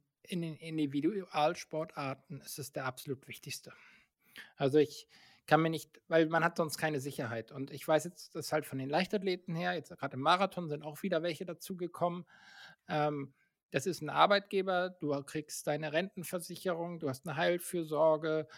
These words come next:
ähm, du kriegst dein Gehalt. Ähm, es ist das, das Beste eigentlich, was man machen könnte. Ja, und man darf sogar, äh, auch parallel studieren.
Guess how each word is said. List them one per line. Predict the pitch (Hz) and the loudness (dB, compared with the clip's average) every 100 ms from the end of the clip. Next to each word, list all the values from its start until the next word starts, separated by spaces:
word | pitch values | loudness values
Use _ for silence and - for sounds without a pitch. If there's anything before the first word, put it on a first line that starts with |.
| - - _ - | -20 -20 _ -8
ähm, | 143 139 131 135 135 143 | -2 0 0 -2 -4 -6
du | 139 | -10
kriegst | 151 175 - | -8 -8 -2
dein | 143 143 | -2 0
Gehalt. | 131 156 196 220 - - - - - _ - | 2 6 6 4 -2 -20 -20 -20 -20 _ -10
Ähm, | 170 143 143 143 123 - _ _ _ _ _ _ _ - _ _ | -4 -2 -2 -6 -8 -12 _ _ _ _ _ _ _ -20 _ _
es | - - | -6 0
ist | 196 - - - _ | 0 0 -6 -20 _
das, | 170 - | -8 -6
das | - 160 | -10 -10
Beste | _ - 185 208 - 214 | _ 4 6 6 2 2
eigentlich, | 160 156 180 180 190 175 - | 4 2 2 -2 -6 -6 -10
was | 156 147 - | -4 -2 -2
man | 180 160 | -4 -4
machen | 139 - 160 143 | -6 -8 -10 -12
könnte. | - 107 - 98 _ _ _ _ _ _ _ - - | -10 -10 -12 -18 _ _ _ _ _ _ _ -20 2
Ja, | 147 | 6
und | 165 | 8
man | 170 160 | 6 4
darf | 165 190 | 4 4
sogar, | - 202 202 190 208 208 _ _ _ _ _ - | 4 0 2 0 -2 -6 _ _ _ _ _ 0
äh, | 160 156 160 - | 4 4 4 -2
auch | 151 165 185 - _ _ | 0 2 2 0 _ _
parallel | - 156 151 143 160 170 | 0 2 2 2 -2 -2
studieren. | - - 151 123 127 107 101 | -4 -4 -4 0 -2 -2 -6